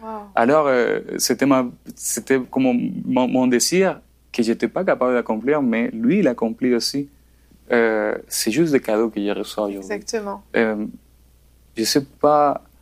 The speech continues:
Speaker 2: je saurais pas à quel point, euh, j'aurais désiré avant d'abandonner ma vie en lui, juste me remplir de la parole sans condition, sans lui dire, « Ok, je te cherche, mais il faut que tu fasses ça, que tu fasses ça, que tu fasses », non.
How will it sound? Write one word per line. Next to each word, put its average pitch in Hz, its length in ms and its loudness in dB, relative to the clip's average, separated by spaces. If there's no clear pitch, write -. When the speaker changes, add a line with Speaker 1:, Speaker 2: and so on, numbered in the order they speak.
Speaker 2:
je 120 160 2
saurais 139 380 0
pas 151 220 0
à 143 100 -2
quel 123 200 0
point, 131 420 -2
euh, 113 520 0
j'aurais 117 280 2
désiré 117 580 -2
avant 110 360 -2
d'abandonner 110 580 -2
ma 110 180 -2
vie 107 180 -2
en 110 80 0
lui, 110 340 2
juste 120 200 0
me 123 100 2
remplir 107 360 0
de 113 40 0
la 107 100 0
parole 107 380 0
sans 123 420 -2
condition, 110 560 -6
sans 123 220 0
lui 117 200 2
dire, « 123 260 2
Ok, 117 260 -2
je 110 80 -2
te 113 140 -2
cherche, 143 280 -2
mais 123 120 2
il 110 60 -2
faut 135 100 0
que 123 80 -4
tu 117 100 -4
fasses 117 240 -2
ça, 123 120 0
que - 80 -6
tu 123 120 -4
fasses 117 220 -2
ça, 120 100 2
que 113 80 -6
tu - 140 -6
fasses », 131 140 -2
non. 127 180 0